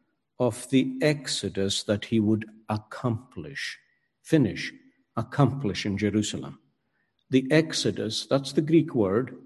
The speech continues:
It's translated decease. But, um, I've sometimes wondered at that translation, really.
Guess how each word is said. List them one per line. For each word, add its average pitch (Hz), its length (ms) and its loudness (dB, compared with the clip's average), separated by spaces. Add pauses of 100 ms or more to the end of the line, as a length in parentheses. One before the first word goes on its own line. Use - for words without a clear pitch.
(680)
It's 113 200 -2
translated 139 680 4
decease. - 720 2 (1200)
But, 135 220 0
um, 127 240 4 (100)
I've 135 100 -4
sometimes 135 440 0
wondered 165 420 0
at - 120 -8
that 87 220 -6
translation, 107 760 -2
really. 101 460 -6